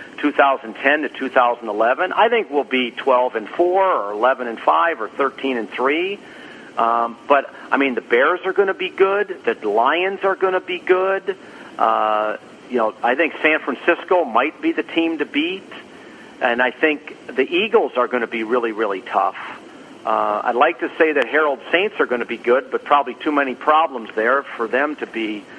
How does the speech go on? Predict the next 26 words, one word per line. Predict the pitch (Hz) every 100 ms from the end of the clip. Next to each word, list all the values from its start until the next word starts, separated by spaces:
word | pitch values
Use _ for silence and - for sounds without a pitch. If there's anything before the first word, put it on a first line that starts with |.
| - - - - -
But, | 165 175
I |
mean, | 190 196
I | 160
hope | 139 208 233 -
so, | 233
Kerry, | 226 226 233 226
and | 160
I, | 135 165
I |
don't | 175 190
think | 190 165
we'll | 156
be | 139
too | - 160
far | - 139 131
off, | 143 143 -
but | 123
I | 123 135
think | 147 208 208
we | 214
gotta | 208 185 -
shore | 170 160
up | 160 -
that | 147 127
defense. | 175 - 143 98